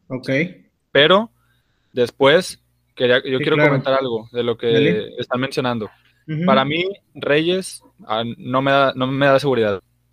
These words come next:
Speaker 2: A lo
Speaker 1: Ok.
Speaker 2: que vi en los partidos, no me sigue dando seguridad, cosa que allá,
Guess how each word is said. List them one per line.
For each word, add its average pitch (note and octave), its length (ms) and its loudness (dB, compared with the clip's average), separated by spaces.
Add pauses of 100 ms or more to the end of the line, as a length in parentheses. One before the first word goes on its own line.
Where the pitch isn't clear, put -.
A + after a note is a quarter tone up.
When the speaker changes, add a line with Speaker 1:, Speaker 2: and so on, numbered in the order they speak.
(160)
Speaker 2:
A A2+ 120 -4
lo A#2 80 0
Speaker 1:
Ok. D#3 80 0
Speaker 2:
que A#2 100 2
vi C#3+ 460 -2 (340)
en A#2+ 100 -6
los A#2+ 140 2
partidos, C3+ 580 0
no A#2+ 220 -4
me B2+ 140 -2
sigue C3 160 0
dando C3 180 0
seguridad, A#2+ 500 0 (320)
cosa B2 300 2
que A#2+ 400 2 (560)
allá, A#2 640 2